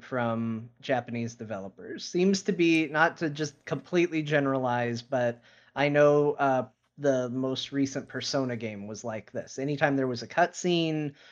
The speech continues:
or anything that was gonna be story related, it would prevent streaming. And it's something that is a trend you see a little bit more often from Japanese studios, where they have decided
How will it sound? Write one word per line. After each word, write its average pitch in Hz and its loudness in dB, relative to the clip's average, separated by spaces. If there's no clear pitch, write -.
or 131 0
anything 139 2
that 131 -2
was 120 -8
gonna 127 -4
be 117 -6
story 143 2
related, 156 4
it 139 0
would 120 -4
prevent 120 -4
streaming. 104 -8
And 131 0
it's 139 -4
something 147 4
that 139 4
is 127 -2
a 117 -8
trend 143 2
you 135 4
see 135 0
a 131 4
little 131 0
bit 127 -2
more 127 2
often 127 0
from 127 -2
Japanese 131 -2
studios, 151 2
where 131 0
they 123 0
have 107 -8
decided 120 -2